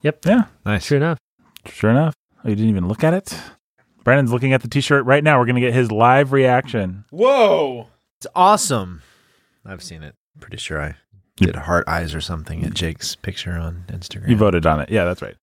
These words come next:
Speaker 2: All right, guys. Henry the Fifth. No, we still haven't introduced you, have we? Brandon
Speaker 1: Yeah.
Speaker 2: Chastain. He's the scholar who's a baller of reading. Pretty much the Henry Styles of our group. The
Speaker 3: Yeah.
Speaker 2: women, when we go, when we make public
Speaker 1: Henry
Speaker 2: appearances.
Speaker 1: Styles.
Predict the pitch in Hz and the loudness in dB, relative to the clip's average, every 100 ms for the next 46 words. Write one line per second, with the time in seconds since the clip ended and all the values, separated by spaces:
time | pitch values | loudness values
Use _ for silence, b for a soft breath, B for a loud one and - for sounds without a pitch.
0 | _ - 196 - _ _ _ - 170 170 | _ 0 2 -2 _ _ _ 0 4 4
1 | - _ _ - 180 214 208 196 180 180 | 0 _ _ -2 2 4 4 4 4 4
2 | 165 143 180 160 156 151 139 175 - 92 | 2 2 2 2 0 -2 0 -2 -2 -8
3 | - _ _ 139 143 180 175 _ - 156 | -10 _ _ 0 2 0 -4 _ 2 2
4 | 180 202 208 135 160 160 - 143 151 139 | 4 0 -4 0 2 2 0 0 -2 -2
5 | - 160 170 160 160 143 135 139 143 135 | 2 4 4 2 0 0 2 4 6 4
6 | 123 117 117 117 113 117 - _ _ _ | 2 2 2 2 0 -4 -10 _ _ _
7 | - 311 196 143 - 120 123 120 110 107 | 0 2 4 2 0 0 2 4 4 4
8 | 101 95 - _ _ - 123 113 104 - | 2 0 -6 _ _ 0 0 0 -2 2
9 | 123 131 139 131 131 135 131 117 147 170 | 4 4 4 2 4 2 4 4 4 2
10 | - - _ 107 104 117 127 127 123 117 | -4 -20 _ -2 2 4 4 4 4 4
11 | 110 117 120 120 117 120 123 120 139 123 | 4 6 4 4 4 4 4 2 0 2
12 | 123 - 117 - 131 117 - - 131 139 | 0 0 -4 0 2 4 4 4 2 2
13 | 127 123 131 - | 0 -4 -6 -12